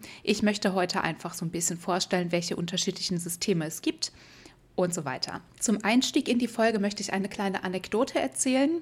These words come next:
und zwar die eines Freundes von mir. Er hat, äh, Chinesisch studiert und einmal saß er im Bus und hat mithilfe einer App Vokabeln geübt und da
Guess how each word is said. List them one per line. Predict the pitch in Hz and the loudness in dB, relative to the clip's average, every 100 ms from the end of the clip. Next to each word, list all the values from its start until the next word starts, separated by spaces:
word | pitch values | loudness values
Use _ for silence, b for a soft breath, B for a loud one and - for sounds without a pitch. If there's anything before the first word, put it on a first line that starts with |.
| - | -2
und | 202 202 | 0 2
zwar | 202 196 190 185 | 0 -2 -2 -2
die | 190 185 - | -2 -4 -2
eines | 170 165 - | -4 -2 -4
Freundes | - 185 233 302 | -2 0 0 0
von | - 269 | 4 6
mir. | 277 392 415 - | 6 4 0 -2
Er | 208 | 0
hat, | 208 - 208 | 0 0 0
äh, | 190 185 185 185 | 2 4 2 2
Chinesisch | 185 202 254 339 - | 0 2 2 0 0
studiert | 302 247 247 262 - B B B - - | -2 2 2 2 -2 B B B -8 0
und | 196 202 208 202 - | 2 4 2 0 4
einmal | 202 202 202 208 202 | 4 6 4 2 2
saß | 196 190 196 | 2 2 2
er | |
im | 175 170 | 2 2
Bus | 285 - - | 2 2 0
und | 185 190 | 0 0
hat | 185 208 | -2 0
mithilfe | 196 202 202 190 | 2 2 2 0
einer | 175 175 | 0 0
App | 208 - | -2 -4
Vokabeln | 185 - 220 190 170 | -4 2 4 4 2
geübt | 170 240 - - - | 0 -2 -4 -10 -2
und | 208 208 202 202 | 0 2 2 0
da | 180 180 | 0 0